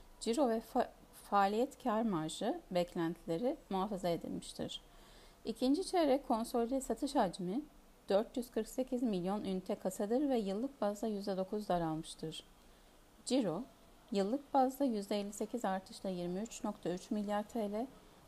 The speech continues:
fabök yıllık bazda yüzde yetmiş sekiz artışla beş nokta bir milyar T L ve net kar ise yıllık bazda yüzde doksan dört artışla iki nokta dört milyar T L'dir.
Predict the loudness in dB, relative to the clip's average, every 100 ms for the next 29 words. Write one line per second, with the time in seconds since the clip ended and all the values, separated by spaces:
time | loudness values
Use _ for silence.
0 | 0 4 4 2 0 -2 0 -2 0 0
1 | 2 0 0 -2 -2 -2 -8 -6 -2 0
2 | 0 0 -8 -4 0 2 0 -2 -2 -4
3 | -2 -2 0 -2 -2 -4 -4 -6 -6 -6
4 | -10 -16 -20 -10 -2 -2 -2 0 2 4
5 | 0 -4 -6 -6 -10 -6 -4 -4 -2 -2
6 | -2 -4 -4 -2 -2 -2 -4 -2 -2 0
7 | -2 -4 -12 -4 -2 -2 -6 -20 -20 -10
8 | -2 0 0 0 0 2 0 -2 -2 -2
9 | -4 -4 -4 -6 -8 -10